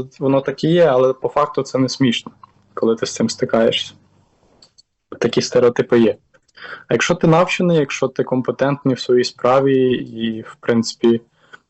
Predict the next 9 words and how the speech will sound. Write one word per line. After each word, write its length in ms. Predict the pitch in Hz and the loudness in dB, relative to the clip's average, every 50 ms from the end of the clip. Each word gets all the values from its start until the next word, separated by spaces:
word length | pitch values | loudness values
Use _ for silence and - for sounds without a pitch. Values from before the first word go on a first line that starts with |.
| _ _ _ _ - | _ _ _ _ -4
маєш 460 | 127 123 123 123 127 120 - - - - | 0 2 2 2 2 2 0 -4 -6 -10
холодну 540 | - - - 127 127 135 131 135 127 123 | -10 -2 2 2 4 4 4 2 0 0
голову, 340 | 113 131 151 156 156 143 135 | 2 2 2 2 2 2 0
нікуди 320 | 127 123 117 - 127 127 123 | 0 -2 -2 -2 -2 -2 0
не 120 | 127 120 | -2 -2
спішиш 420 | - - - - - - 147 135 | -6 -6 -8 -6 -2 -2 -2 -2
щось 180 | - - 127 123 | -2 -4 -4 -2
зробити, 500 | 120 127 127 123 135 151 160 160 - 131 | -2 -2 0 2 2 2 2 2 0 -2
а 460 | 120 - - - 117 117 110 117 113 | -2 -2 -2 -2 -2 -2 0 -2 -4